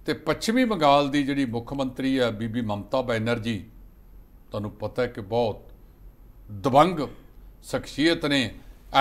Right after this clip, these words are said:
ਇਸ ਬਾਰੇ ਕਹਿੰਦੇ ਸੀ ਕਿ ਇਹ ਦੀਦੀ ਨੂੰ ਦੂਰਾ ਅੰਕੜਾ ਪਾਰ ਨਹੀਂ ਕਰਨ ਦੇਣਾ, ਦੀਦੀ ਤਾਂ ਤੀਹਰੇ ਅੰਕੜੇ 'ਤੇ ਪਹੁੰਚ ਗਈ, ਤੁਸੀਂ ਦੂਰੇ ਅੰਕੜੇ ਦੇ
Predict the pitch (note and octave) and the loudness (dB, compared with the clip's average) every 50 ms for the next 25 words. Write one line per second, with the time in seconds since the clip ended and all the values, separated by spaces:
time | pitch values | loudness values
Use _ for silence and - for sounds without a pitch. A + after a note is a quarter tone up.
0 | D3 E3+ E3+ - E3+ E3 E3 D#3+ E3 E3 E3 E3 E3 E3+ E3+ F3 E3+ E3+ C#3+ D#3+ | 8 8 8 8 8 8 8 8 8 6 4 2 0 2 4 2 2 2 2 -2
1 | C#3+ - - D#3 D3 C3+ A#2+ - - - - - - - - - - - - - | -2 0 2 2 2 2 2 -2 -6 -14 -18 -20 -20 -20 -20 -20 -20 -20 -20 -20
2 | - - - - - - - - - - - - - - - - - - - - | -20 -20 -20 -20 -20 -20 -20 -20 -20 -20 -20 -20 -20 -20 -20 -20 -20 -20 -20 -20
3 | - - - - - D#3 D3+ D3+ D3 C#3 C3 A#2 A#2 B2+ - - - A2+ A2+ G#2+ | -20 -20 -14 -4 2 4 6 6 6 6 4 2 -2 -6 -12 -16 -12 -8 -2 2
4 | C#3+ D3 D3+ C#3 E3 E3+ E3 D#3 D#3+ D#3 C#3+ B2+ A2+ G#2+ - - - - - - | 4 4 6 6 6 6 6 4 4 2 2 0 -2 -6 -12 -16 -20 -20 -20 -20
5 | - - - - - - - - - - - - - - - - B2 A2+ D3 F3+ | -20 -20 -20 -20 -20 -20 -20 -20 -20 -20 -20 -20 -20 -20 -16 -10 -4 0 6 10
6 | A3+ A#3+ A#3 G#3+ G3+ - - F#3 F3+ F#3 F#3 F#3 F#3 E3 E3 E3 E3 F3 F#3+ G3 | 12 12 12 12 8 6 6 8 10 10 10 8 8 8 8 8 8 6 2 0
7 | F#3+ F#3+ E3+ F3 F3 E3+ E3 E3 F3 F3 F3+ F3+ D#3 B2+ A#2+ - - - - - | 2 2 2 2 2 2 4 4 4 6 4 4 4 2 -2 -8 -16 -20 -20 -20
8 | - - - - - - - - - - - - - - - - - - A2 G#2 | -20 -20 -20 -20 -20 -20 -20 -20 -20 -20 -20 -20 -20 -20 -20 -20 -20 -14 -6 -2
9 | B2+ C3 C3+ C#3 D3 C3 D3 C3 - - D#3 E3+ F#3+ G#3 G3 E3 D3+ C#3+ D#3+ D3+ | 0 2 2 2 2 0 0 -2 -2 -2 -2 2 4 6 6 6 4 2 0 0
10 | D3+ C#3+ D3+ D3 D3 D3+ D#3+ F3+ F3 F3 D3+ D3 C#3 C#3+ D3 - - - - - | 0 0 0 -2 0 -2 -2 -2 -2 -2 0 0 0 0 -2 -8 -16 -20 -20 -20
11 | - - - - - - - - - - - - - - C3 B2 - A#2 A2+ F#2+ | -20 -20 -20 -20 -20 -20 -20 -20 -18 -18 -18 -16 -12 -10 -8 -6 -4 -4 -6 -4
12 | E2+ A2+ B2+ C#3+ D3 C#3 B2 A#2 G#2+ - A#2+ A2+ A2+ A2 G#2+ G#2 G2 F#2+ | -4 -2 -2 0 0 0 0 -2 -2 -4 -4 -4 -4 -2 -4 -4 -6 -8